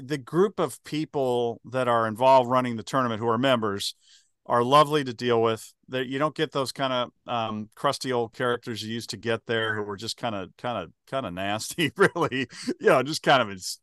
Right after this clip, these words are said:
Cliff Roberts adjacent types. And, uh, and I, he's setting a tone there that's just different. And, uh, it's not what I expected when he got the job. I, I thought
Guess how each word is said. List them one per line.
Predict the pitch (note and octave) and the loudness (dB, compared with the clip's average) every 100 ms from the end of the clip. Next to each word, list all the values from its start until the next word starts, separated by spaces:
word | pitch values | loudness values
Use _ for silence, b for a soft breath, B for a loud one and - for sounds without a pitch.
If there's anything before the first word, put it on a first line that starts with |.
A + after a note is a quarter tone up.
| - | 0
Cliff | F#3 E3+ | 4 6
Roberts | C#3 C3+ C3+ B2+ - | 8 8 8 4 -2
adjacent | A#2 A2+ A#2+ A2+ A#2+ | -6 0 2 0 -6
types. | - A2 A2 - | -2 0 0 -4
And, | C#3+ C3 B2 A#2 | -6 -4 -4 0
uh, | A#2 A2+ A2 - b b b b b - | 2 2 0 -4 b b b b b 0
and | D#3 | 4
I, | F3 | 6
he's | F3 F#3+ F3 | 4 2 2
setting | - G3 G3+ E3 | 4 4 4 -2
a | |
tone | - G3+ G#3+ E3+ | 0 4 4 4
there | C3 A#2 | -2 -2
that's | A#2 B2 - | -2 -2 -2
just | C#3+ B2 | -2 0
different. | B2 - D#2 - _ | 0 0 -6 -18 _
And, | - C3 B2 A#2+ A#2 | -2 2 2 2 0
uh, | B2 B2 A#2 A#2+ | 0 4 4 4
it's | C#3 - | 0 4
not | E3+ F3+ | 6 6
what | E3+ | 6
I | E3+ D#3+ - | 4 2 -8
expected | D3 - E3+ - A2+ | -10 0 0 0 -6
when | G#2+ | -6
he | A2+ B2 | -8 -4
got | B2 A#2+ | -2 -2
the | A#2+ | -4
job. | A2+ C3 G2+ F#2+ | -4 -2 0 -2
I, | A2 G#2+ | -6 -6
I | G#2+ A2+ | -8 -6
thought | B2+ A2 A#2 | -2 -2 -2